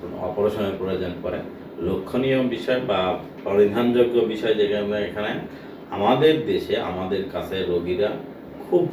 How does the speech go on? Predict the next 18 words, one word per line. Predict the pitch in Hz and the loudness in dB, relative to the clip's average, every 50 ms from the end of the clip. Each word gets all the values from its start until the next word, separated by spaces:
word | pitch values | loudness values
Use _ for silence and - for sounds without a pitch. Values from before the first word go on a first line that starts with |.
| - - | -4 -2
কম | 214 220 214 107 95 92 95 | 2 2 4 4 2 0 0
এই | 95 92 90 87 85 - - | -2 -2 -2 -2 -4 -6 -8
প্রথম | - 98 - - 104 98 95 90 85 82 82 - - - - - | -8 -8 -6 -4 -4 -2 -2 -4 -4 -6 -8 -10 -12 -12 -10 -6
প্রাইমারি | 101 98 98 98 98 95 95 95 95 90 90 87 - - - - - - | -4 -2 -2 0 0 0 0 0 2 2 2 0 -2 -4 -8 -10 -12 -12
স্টেজে | - - - 90 87 - - | -10 -8 -6 -4 -2 -2 -2
আসে, | - - - - - - - - - - - - - - - - - - | -2 -4 -6 -6 -8 -8 -8 -10 -12 -14 -14 -16 -16 -16 -16 -10 -2 2
আসেই | 131 131 - - 156 160 151 139 | 4 4 6 6 6 8 8 8
না | 123 - | 8 6
বলা | - - - - - | 4 0 -2 -2 -4
চলে। | - - - - - - - - - - - - - - - - - - - | -6 -10 -12 -12 -14 -16 -16 -18 -18 -18 -18 -18 -18 -20 -20 -18 -16 -4 2
যারা | 202 214 240 - - - | 6 8 8 10 10 10
আসে | - - 175 175 170 | 8 8 6 4 4
তারা | - 143 143 139 | 6 4 4 4
al-, | - - 107 110 120 123 127 123 120 - - 113 147 | 4 4 4 4 4 4 4 2 0 -2 0 2 4
always | 151 143 147 147 147 - - - 127 | 6 6 6 4 2 0 0 0 0
time | 120 123 135 - - - - - - - - - - - - - - - - - - - - - - - - | 0 0 0 -2 -6 -8 -12 -14 -16 -18 -18 -18 -20 -18 -18 -18 -18 -18 -18 -18 -16 -16 -16 -16 -16 -14 -12
সি | - - - - 131 127 123 117 | -10 -10 -2 4 6 8 8 6
জিরো | 113 110 110 117 120 120 | 6 2 4 6 8 8